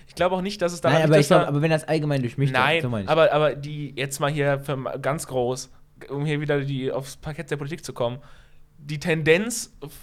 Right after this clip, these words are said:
Speaker 1: vom Ostler, die A F D zu wählen, dass die größer als das beim Westler liegt, glaub ich, nicht daran, dass die Flüchtlinge eher im Westen leben, sondern das liegt daran, dass das Ganze kulturhistorisch und traditionell und einfach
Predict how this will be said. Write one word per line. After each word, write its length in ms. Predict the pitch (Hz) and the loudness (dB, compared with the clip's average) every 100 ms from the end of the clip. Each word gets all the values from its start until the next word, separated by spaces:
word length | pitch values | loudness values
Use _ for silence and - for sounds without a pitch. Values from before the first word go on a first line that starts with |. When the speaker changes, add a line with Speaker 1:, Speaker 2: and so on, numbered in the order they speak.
| - | -8
Speaker 1:
vom 220 | - 147 | -2 -2
Ostler, 580 | - 196 - 147 147 180 | 2 0 0 0 2 2
die 160 | 160 131 | 0 2
A 80 | |
F 80 | 147 | 2
D 140 | 165 208 | 0 -6
zu 180 | 170 139 | -4 0
wählen, 200 | 131 143 | 0 0
dass 120 | 143 | -4
die 140 | 156 | -6
größer 340 | 139 165 233 156 | 0 2 2 2
als 120 | 160 | 0
das 120 | 156 | -2
beim 200 | 143 131 | -2 0
Westler 320 | 170 - 160 | -2 -2 -4
liegt, 140 | 180 147 | -4 -4
glaub 120 | 135 | -6
ich, 160 | 139 | -6
nicht 180 | 185 - | -6 -2
daran, 340 | 135 117 127 151 - - - | 0 0 -2 -6 -18 -20 -2
dass 160 | 139 139 | -2 -2
die 100 | 151 | -4
Flüchtlinge 400 | 196 202 151 143 | -6 -4 -4 -2
eher 160 | 139 | -2
im 80 | 131 | 0
Westen 260 | 170 - 127 | -2 -2 -6
leben, 140 | 127 | -4
sondern 160 | 135 131 | -4 -6
das 100 | 151 | -6
liegt 140 | 170 | -4
daran, 220 | 135 151 | -2 -2
dass 100 | 147 | -6
das 140 | 147 143 | -8 -8
Ganze 280 | 151 147 - - _ _ _ | -6 -6 -8 -18 _ _ _
kulturhistorisch 1040 | - 143 - 220 165 - 156 143 165 202 - | -6 -4 0 0 0 0 0 2 0 -4 -6
und 220 | 143 147 | -6 -4
traditionell 840 | 156 170 - 139 147 196 202 226 - - - | -6 -6 -8 -2 0 2 0 -4 -14 -20 -6
und 220 | - - | -2 0
einfach 320 | - 156 160 | 0 0 -2